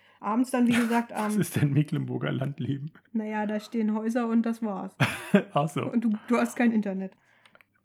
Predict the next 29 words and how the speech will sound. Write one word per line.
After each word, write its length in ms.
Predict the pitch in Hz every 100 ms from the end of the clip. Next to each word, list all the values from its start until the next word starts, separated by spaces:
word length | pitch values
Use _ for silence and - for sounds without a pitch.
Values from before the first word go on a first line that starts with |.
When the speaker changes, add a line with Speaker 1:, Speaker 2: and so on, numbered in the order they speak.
| _
Speaker 1:
Ähm, 640 | 233 226 220 214 214 214 226 - _ _ -
abends 320 | 220 214 220 240
dann, 160 | 233
wie 80 | 233
gesagt, 320 | 240 254 247
am 140 | 240 247
Schweriner 420 | 269 254 247 233
See 200 | 240 220
angekommen, 480 | 240 277 262 247 233
erstmal 340 | 233 247 233
über 180 | 233 226
so 80 | 226
einen 140 | 214
Campingplatz 720 | 226 233 302 294 - 277 277
gefahren. 380 | 285 - 262 262
Der 100 | 208
Fahrradweg 520 | - 226 240 226 220
führte 280 | - 247 240
tatsächlich 600 | 233 214 226 233 233 226
offiziell 500 | 226 247 233 - 220
über 280 | 240 247 247
diesen 240 | 226 226
Campingplatz. 760 | 226 226 240 240 - 240 262 - _ _ - _ - -
Und 460 | - 233 226 214 -
da 640 | 226 226 220 220 220 226 _ _ _
haben 180 | - 240
wir 60 | 269
schon 200 | 262 254
gemerkt, 520 | 233 240 247 247